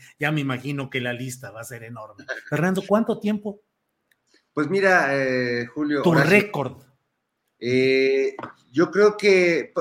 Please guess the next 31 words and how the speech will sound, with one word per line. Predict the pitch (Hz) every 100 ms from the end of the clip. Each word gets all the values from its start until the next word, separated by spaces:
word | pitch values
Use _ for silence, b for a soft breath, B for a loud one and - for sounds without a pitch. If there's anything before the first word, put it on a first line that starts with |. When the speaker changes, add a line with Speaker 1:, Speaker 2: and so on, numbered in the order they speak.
| -
Speaker 2:
es | 185
que | -
mira, | 190 190 135 113
lo | 139 143
pondré | 156 175
en | 202
categorías, | 214 180 151 156 196 139
porque | - 120 131 131
por | 131 135
la | 139
fiesta, | 160 208 226 - 214 220
pues, | 156 - - - - _
o | 135
por | 143
el | 139
trabajo, | 131 147 156 202 - 175
que | -
siempre | 135 170 175
son | - 165 165
maneras | 156 156 151
gozosas | 135 135 151 165 156 127
de | 113
no | 120 135
dormir, | 139 131 139 143 -
aunque | 113 107 110 104 98
bajo | 98 -
mucha | 113 123 147
presión, | 120 117 139 147 b b b -
pues | 127
quizá | 131 123 120 123 - _
dos | 123 240 -